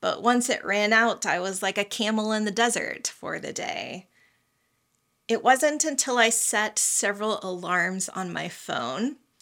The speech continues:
to remind me to drink water that I really made some progress towards that goal.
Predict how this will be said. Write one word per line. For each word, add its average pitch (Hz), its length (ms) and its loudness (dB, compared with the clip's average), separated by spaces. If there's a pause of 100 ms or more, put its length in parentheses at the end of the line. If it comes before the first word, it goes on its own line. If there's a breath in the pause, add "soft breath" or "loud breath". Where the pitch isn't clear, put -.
(120)
to 196 180 -2
remind 180 600 -2
me 180 160 -4
to 170 140 -4
drink 170 360 -4
water 247 340 8
that 233 220 4
I 208 120 -2
really 220 520 2
made 196 300 0
some 190 200 -2
progress 180 800 0
towards - 460 -6
that - 280 -8
goal. - 580 -8